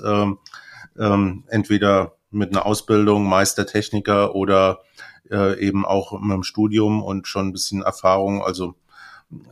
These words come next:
da bin ich schon dankbar, dass das die Leute sind, die wir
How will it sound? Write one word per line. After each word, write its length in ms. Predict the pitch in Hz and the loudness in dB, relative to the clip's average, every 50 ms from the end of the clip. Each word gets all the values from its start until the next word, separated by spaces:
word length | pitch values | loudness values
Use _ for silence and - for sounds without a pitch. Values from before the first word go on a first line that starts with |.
| 98 95 | -6 0
da 140 | - 107 104 | 4 4 4
bin 200 | 104 - 117 117 | 4 4 6 6
ich 120 | 110 - | 6 4
schon 320 | - - 117 123 123 110 - | 4 4 6 6 6 4 6
dankbar, 500 | 117 104 113 120 117 - 113 107 110 101 | 4 4 4 4 4 4 6 6 6 6
dass 220 | 107 101 - - | 4 2 2 2
das 360 | - 104 - - 104 120 117 - | 2 2 2 2 0 -2 -2 -2
die 140 | 120 117 | -2 0
Leute 320 | 107 107 104 104 104 110 107 | 4 4 6 4 4 4 2
sind, 260 | 98 104 107 107 101 | 2 2 2 2 2
die 160 | 101 101 98 | 0 0 2
wir 260 | 104 104 104 104 101 | 4 4 4 4 2